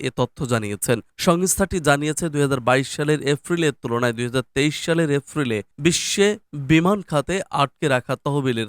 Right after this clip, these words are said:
হার সাতচল্লিশ শতাংশ বেড়েছে। দুই হাজার বাইশ সালের এপ্রিলে আটকে রাখা তহবিলের পরিমাণ ছিল একশো পঞ্চান্ন কোটি ডলার। দুই হাজার তেইশ সালের এপ্রিলে তা বেড়ে হয়েছে দুশো সাতাশ কোটি ডলার। মাত্র পাঁচটি দেশ এই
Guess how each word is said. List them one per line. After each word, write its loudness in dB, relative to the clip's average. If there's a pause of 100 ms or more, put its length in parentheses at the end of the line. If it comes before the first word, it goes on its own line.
হার 4 (140)
সাতচল্লিশ 0
শতাংশ -6
বেড়েছে। -6 (160)
দুই 2
হাজার 2
বাইশ 2
সালের 2
এপ্রিলে 2 (220)
আটকে 2
রাখা -4
তহবিলের 0
পরিমাণ -4
ছিল -4 (320)
একশো -4 (100)
পঞ্চান্ন -4
কোটি -10
ডলার। 2 (180)
দুই 4
হাজার 4 (100)
তেইশ 2
সালের 2
এপ্রিলে -2 (120)
তা 4
বেড়ে -2
হয়েছে -4 (120)
দুশো -6 (280)
সাতাশ -2 (100)
কোটি -6
ডলার। 0 (160)
মাত্র 2 (220)
পাঁচটি 0
দেশ -4 (160)
এই -8